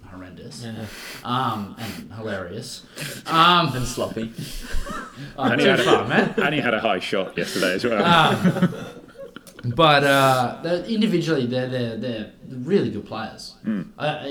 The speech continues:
Speaker 1: you've gotta get more out of them. They
Speaker 3: Mm.
Speaker 1: look coachless and captainless.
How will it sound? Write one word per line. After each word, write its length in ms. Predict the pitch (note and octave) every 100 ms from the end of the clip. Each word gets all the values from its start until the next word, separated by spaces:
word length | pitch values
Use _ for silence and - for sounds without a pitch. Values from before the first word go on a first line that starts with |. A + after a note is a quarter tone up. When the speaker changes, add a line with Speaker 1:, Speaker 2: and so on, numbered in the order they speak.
| C#3
Speaker 1:
you've 320 | D#3 C#3+ B2
gotta 160 | D#3
get 180 | A#2+ A#2
more 200 | G#2 G#2+
out 180 | G2+ C#3
of 80 | -
them. 180 | - -
They 120 | G#2+
Speaker 3:
Mm. 140 | B2 F#2
Speaker 1:
look 120 | E3 - - - _ _ _
coachless 600 | - D#3+ D#3+ D3+ D3 C#3
and 120 | A2
captainless. 760 | A#2+ G#2+ - G2+ E2 D#2 -